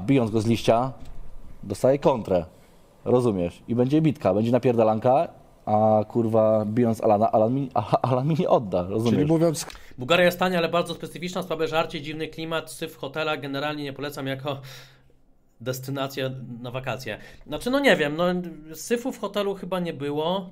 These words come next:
Speaker 3: nie kojarzę. Hotel był okej, zwyczajny, był okej.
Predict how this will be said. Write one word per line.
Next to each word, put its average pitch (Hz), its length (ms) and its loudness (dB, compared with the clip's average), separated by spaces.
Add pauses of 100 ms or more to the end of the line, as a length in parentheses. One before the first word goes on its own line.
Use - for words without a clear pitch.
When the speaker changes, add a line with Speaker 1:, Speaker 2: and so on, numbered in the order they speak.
Speaker 3:
nie 135 200 -10
kojarzę. 139 720 -4 (320)
Hotel 254 260 -2
był 226 160 -2
okej, 175 480 -2 (380)
zwyczajny, 147 560 -6
był 139 160 -8
okej. 131 460 -8